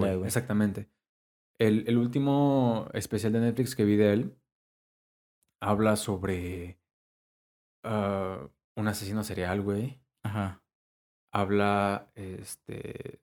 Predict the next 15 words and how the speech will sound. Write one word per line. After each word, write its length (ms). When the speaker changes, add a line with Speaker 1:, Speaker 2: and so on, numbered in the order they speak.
Speaker 1:
sobre 560
su 280
hijo, 720
sobre, 1040
este, 1160
la 300
marihuana, 1000
sobre 840
casarse. 920
Temas 600
a 100
veces 260
hasta 260
densos, 480
güey. 280